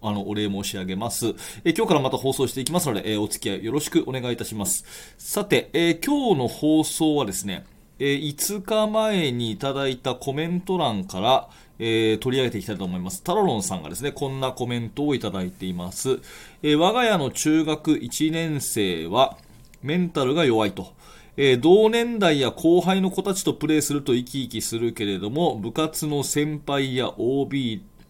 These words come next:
そして高校生、他校のうまい子とプレーすると、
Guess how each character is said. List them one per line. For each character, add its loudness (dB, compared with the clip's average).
そ -6
し -8
て 0
高 -4
校 -2
生、 -2
他 -2
校 0
の -2
う -4
ま 0
い -4
子 -4
と 0
プ -6
レ 4
ー 0
す -6
る -6
と、 4